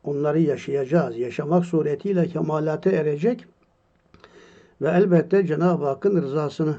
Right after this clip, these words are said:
kazanacağız. Bu hedefler üzerinde müzakereler, mütalalar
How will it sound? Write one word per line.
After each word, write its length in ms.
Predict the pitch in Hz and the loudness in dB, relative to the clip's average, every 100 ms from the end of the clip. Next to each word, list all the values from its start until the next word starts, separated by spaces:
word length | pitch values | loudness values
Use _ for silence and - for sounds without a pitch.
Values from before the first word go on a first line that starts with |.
| - | -6
kazanacağız. 840 | - 127 127 120 113 165 220 220 - _ _ _ _ - | -10 -6 -6 -6 -4 -2 -4 -6 -18 _ _ _ _ -2
Bu 160 | 196 | 0
hedefler 580 | 214 175 202 185 208 226 | 4 4 4 2 4 2
üzerinde 800 | - 156 139 147 143 147 214 247 - _ _ _ _ - | 2 -2 -2 -2 -2 0 0 -2 -6 _ _ _ _ -8
müzakereler, 840 | 143 135 156 143 151 147 139 185 190 - | -4 2 2 2 -2 -2 0 0 -2 -6
mütalalar 760 | - 165 147 143 139 139 175 | -6 -2 -2 0 -2 0 0